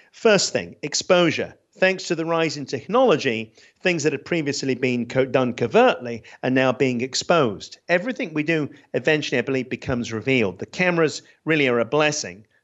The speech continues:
They can be a curse because of the pornography we have in our families, but it's on,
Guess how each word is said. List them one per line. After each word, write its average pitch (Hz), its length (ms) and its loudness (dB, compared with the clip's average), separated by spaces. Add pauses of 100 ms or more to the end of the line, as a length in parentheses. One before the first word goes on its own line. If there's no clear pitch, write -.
They 156 100 4
can 147 220 -6
be 123 260 -6 (220)
a - 40 -12
curse 143 520 2
because 131 240 -10
of 120 80 -12
the 117 80 -8
pornography 135 500 -4
we 123 80 -4
have 117 180 -4
in 110 100 -4
our 104 120 -4
families, 135 540 2
but - 260 -8 (640)
it's - 260 -10
on, 135 180 0